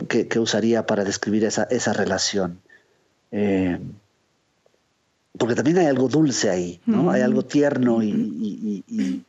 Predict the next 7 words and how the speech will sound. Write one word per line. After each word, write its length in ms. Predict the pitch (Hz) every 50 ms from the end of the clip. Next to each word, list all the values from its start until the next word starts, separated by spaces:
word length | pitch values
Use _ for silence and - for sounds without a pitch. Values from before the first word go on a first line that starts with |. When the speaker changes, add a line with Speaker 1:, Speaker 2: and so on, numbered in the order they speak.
| _ _ _ _ _
Speaker 1:
y 120 | - 123 120
amoroso 680 | 104 104 107 107 113 131 147 156 143 - 113 101 90 82
entre, 480 | - 120 113 110 - 101 104 98 92 - - 359 392 339 311 269
entre 260 | 208 113 - 202 202
dos 240 | 190 123 240 120 -
hermanos 420 | 135 113 117 117 117 120 127 120 113
varones. 600 | 110 107 104 104 95 90 90 87 - - -